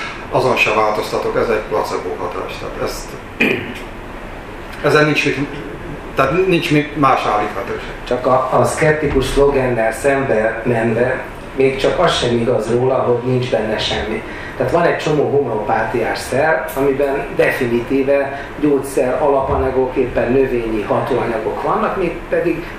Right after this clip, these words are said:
Speaker 2: gyógyszerkönyvi mennyiségben. Tehát igazán hat. Most amikor valaki bevesz egy ilyen izét, akkor nem tudja,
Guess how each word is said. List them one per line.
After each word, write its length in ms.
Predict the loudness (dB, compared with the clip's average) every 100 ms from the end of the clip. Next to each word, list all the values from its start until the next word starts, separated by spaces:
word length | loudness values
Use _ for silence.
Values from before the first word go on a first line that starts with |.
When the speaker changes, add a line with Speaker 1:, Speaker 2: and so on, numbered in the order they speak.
| -2
Speaker 2:
gyógyszerkönyvi 880 | 0 2 2 0 0 0 0 2 0
mennyiségben. 680 | 2 0 -2 -4 -4 -4 -6 -4
Tehát 180 | -4 -4 -10 -6
igazán 540 | -4 0 0 0 -2 0 2
hat. 220 | 0 -2 -6 -10 -2
Most 160 | 0 2
amikor 380 | 2 4 2 2
valaki 360 | 2 2 0
bevesz 420 | 0 2 2 0
egy 240 | -2 -2 -2
ilyen 160 | -2 -4 -6
izét, 360 | -2 0 -2 -6 -10 -12 -4
akkor 320 | -4 0 0
nem 320 | 2 2 0 -2
tudja, 500 | -4 0 0 0